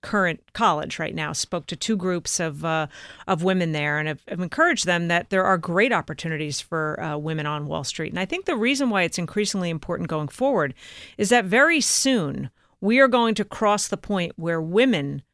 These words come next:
control more of the wealth in this country than men do. And they more often than not like to work with,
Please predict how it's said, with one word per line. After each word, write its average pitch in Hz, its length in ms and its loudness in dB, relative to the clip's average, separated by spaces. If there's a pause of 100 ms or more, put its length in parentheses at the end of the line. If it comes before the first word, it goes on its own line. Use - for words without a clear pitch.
(160)
control 190 420 0
more 175 240 0
of 151 80 -6
the 170 100 -2
wealth 160 300 -2
in 156 80 -4
this 143 180 -6
country 143 600 -8
than 147 240 -6
men 143 180 -6
do. - 240 -8 (600)
And 170 340 -2
they 240 260 4
more 262 240 4
often 233 320 0
than 196 160 0
not 185 260 0
like 165 220 -2
to 170 100 -4
work 147 300 -6
with, 143 180 -8